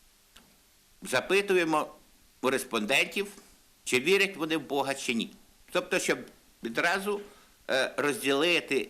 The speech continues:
людей на три категорії. Е, тих, хто вірить в Бога, номінально, за самооцінкою, е, але вірить в Бога, сам визнає це.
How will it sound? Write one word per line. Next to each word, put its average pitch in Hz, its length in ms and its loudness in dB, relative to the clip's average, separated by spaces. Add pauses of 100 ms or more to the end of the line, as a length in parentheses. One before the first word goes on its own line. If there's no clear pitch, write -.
людей 135 460 0
на 139 140 -2
три 139 240 0
категорії. 98 680 -2 (760)
Е, 117 240 0
тих, 202 220 0
хто 143 200 0
вірить 131 400 2
в 180 60 -16
Бога, 208 300 -2 (2000)
номінально, 185 720 2 (180)
за 190 180 0
самооцінкою, 208 960 0 (800)
е, 110 360 2 (220)
але 127 400 2 (1120)
вірить 123 400 2
в 90 40 -14
Бога, 90 300 -8 (640)
сам 127 340 0
визнає 101 440 -2
це. - 180 -18